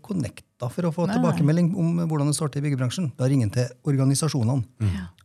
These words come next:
Speaker 1: Og i det tilfellet i går så var det B N L, som Byggenæringens Landsforening, nei, ja,
Speaker 2: Eller
Speaker 1: N H O
Speaker 2: N H O
Speaker 1: Byggenæringen, som det heter nå.
Speaker 2: Som det heter nå fra nyttår.
Speaker 1: Eh, det er dit han ringer.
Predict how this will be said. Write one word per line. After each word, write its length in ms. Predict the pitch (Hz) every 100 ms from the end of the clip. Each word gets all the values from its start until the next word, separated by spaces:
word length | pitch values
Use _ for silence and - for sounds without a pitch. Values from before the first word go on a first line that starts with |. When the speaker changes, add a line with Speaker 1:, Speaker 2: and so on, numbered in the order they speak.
| 127
Speaker 1:
Og 260 | 123 127
i 40 | 135
det 300 | 123 123 123
tilfellet 300 | 135 - 107
i 20 |
går 160 | 120 139
så 80 | 143
var 120 | 117
det 140 | 113
B 60 | 110
N 120 | 107
L, 160 | 123 156
som 380 | 139 135 123 120 135
Byggenæringens 480 | 131 113 104 113
Landsforening, 380 | 123 107 113 113
nei, 480 | 143 151 143 135 135
ja, 160 | 135 123 - _ _ _ _ _ _ -
Speaker 2:
Eller 240 | 202 196
Speaker 1:
N 140 | 147 143
H 60 |
O 40 | 151
Speaker 2:
N 40 |
H 20 | 147
O 40 |
Speaker 1:
Byggenæringen, 640 | 165 139 127 135 196 127
som 160 | 95 160
det 80 | 131
heter 160 | 120
nå. 120 | 120 104
Speaker 2:
Som 0 |
det 160 | -
heter 80 | -
nå 120 | 190
fra 140 | - 185
nyttår. 380 | 156 - 127 - -
Speaker 1:
Eh, 1160 | 147 127 123 123 123 117 113 110 110 107 107 - 131
det 60 | 143
er 40 | 120
dit 280 | 117 160
han 120 | 202 214
ringer. 280 | 214 226